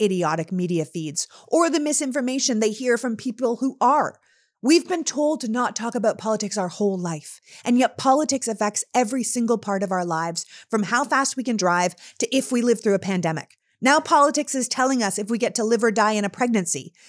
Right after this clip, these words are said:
It's nuts. It's something we need to be talking about all the time.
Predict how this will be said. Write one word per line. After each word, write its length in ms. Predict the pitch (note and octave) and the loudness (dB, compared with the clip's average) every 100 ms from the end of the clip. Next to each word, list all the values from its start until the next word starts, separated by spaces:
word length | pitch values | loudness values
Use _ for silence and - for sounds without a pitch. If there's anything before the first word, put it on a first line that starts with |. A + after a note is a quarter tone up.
| - | -2
It's 200 | D4 - | 0 2
nuts. 520 | C#4 E4 - - - - _ _ | 2 2 0 -2 -4 -6 _ _
It's 140 | D4 - | -2 0
something 320 | D#4+ E4 C#4+ | 0 2 0
we 120 | D4 | 0
need 180 | D4+ B3 | 0 0
to 60 | C4 | 0
be 100 | B3 | 2
talking 380 | B3 B3+ C4 | 2 2 2
about 220 | B3 A#3 A#3 - | 4 4 2 2
all 460 | C4 B3+ B3+ B3 G#3+ | 4 6 4 2 -2
the 80 | |
time. 480 | A#3 A#3+ B3 F#3+ - | -4 0 0 0 -6